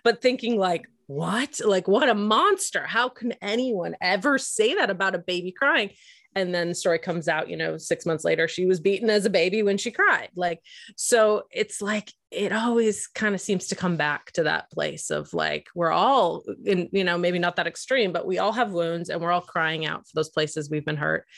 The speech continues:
and to be seen and met in those places with someone coming at, with real love energy, not just with an agenda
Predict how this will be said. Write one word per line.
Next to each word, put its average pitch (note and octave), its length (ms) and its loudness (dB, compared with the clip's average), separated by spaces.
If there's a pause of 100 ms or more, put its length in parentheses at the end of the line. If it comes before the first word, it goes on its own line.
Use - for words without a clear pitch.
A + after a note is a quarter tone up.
(220)
and E3+ 160 0
to D#3 80 -6
be D#3 140 -4
seen F#3 840 2
and F3+ 220 -2
met F#3 340 0 (140)
in F3+ 120 -2
those D#3+ 200 -2
places G3+ 580 0 (460)
with F3 100 0
someone F3+ 240 0
coming B3+ 460 2 (120)
at, F3 300 -6
with F#3 300 0
real G3+ 340 4
love F3+ 260 2
energy, E3 480 -2
not B3+ 240 2
just - 180 -10
with F3+ 120 -2
an F3 80 0
agenda D#3 680 -2